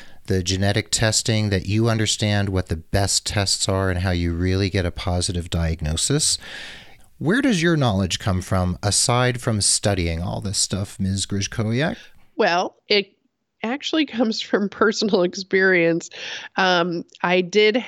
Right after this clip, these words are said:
Speaker 2: have multi-system organ failure that occurred over four years from the time I was thirty-six to forty. And I found out by accident that I have celiac disease. And despite my test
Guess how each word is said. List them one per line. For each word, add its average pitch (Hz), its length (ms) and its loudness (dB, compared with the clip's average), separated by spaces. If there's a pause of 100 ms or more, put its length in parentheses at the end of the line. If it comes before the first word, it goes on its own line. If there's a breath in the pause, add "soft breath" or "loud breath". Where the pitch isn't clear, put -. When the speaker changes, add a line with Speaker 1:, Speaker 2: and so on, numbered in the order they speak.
(400 loud breath)
Speaker 2:
have 180 440 0
multi-system 185 800 -2
organ 170 360 2
failure 208 480 4
that 175 180 2
occurred 170 360 2
over 170 320 2
four 165 300 2
years 170 380 4
from - 220 2
the 165 80 6
time 165 300 2
I 165 100 4
was 165 220 2
thirty-six 170 720 2
to - 160 0
forty. 175 600 2 (440 loud breath)
And 190 220 2
I 220 200 4
found 320 280 2
out 202 180 4
by 185 140 2
accident 175 800 -2
that 156 100 2
I 151 80 0
have 151 220 -2
celiac - 580 0
disease. 156 500 -4 (720 loud breath)
And 185 300 4
despite 233 420 2
my 226 140 4
test - 600 -2